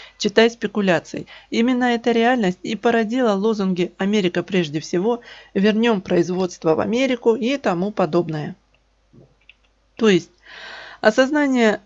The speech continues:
своего близкого краха благодаря глобализации и офшорным Т Н К привело к тому, что С Ш А встали на распутье.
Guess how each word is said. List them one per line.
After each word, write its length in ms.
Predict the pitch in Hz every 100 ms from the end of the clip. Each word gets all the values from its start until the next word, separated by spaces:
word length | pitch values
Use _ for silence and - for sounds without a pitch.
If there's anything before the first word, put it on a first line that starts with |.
| _
своего 420 | - 220 240 262
близкого 460 | 196 226 233 208 190
краха 340 | - 233 220
благодаря 440 | 175 170 180 202 196
глобализации 720 | 196 190 196 208 214 190 180
и 20 |
офшорным 520 | 185 185 214 180 170
Т 100 | 175
Н 100 | 202
К 160 | 208 247
привело 320 | 240 185 185
к 60 | 175
тому, 240 | 202 226
что 160 | - 185
С 100 | 196
Ш 200 | - 247
А 20 |
встали 320 | - 202 214
на 160 | 202 190
распутье. 560 | 196 - 208 190 175